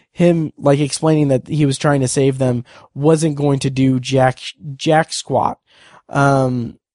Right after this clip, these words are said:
uh, in order, like, saving him. But I found it interesting that he immediately turns to violence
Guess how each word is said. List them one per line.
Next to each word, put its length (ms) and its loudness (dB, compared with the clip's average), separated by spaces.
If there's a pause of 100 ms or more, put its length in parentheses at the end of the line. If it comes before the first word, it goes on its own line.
(600)
uh, 440 2
in 180 -2
order, 440 -2
like, 220 -4
saving 440 -2
him. 240 -4
But 300 2
I 440 0
found 220 0
it 100 0
interesting 380 -2
that 120 -2
he 120 -2
immediately 400 0
turns 360 -4
to 140 -6
violence 560 -2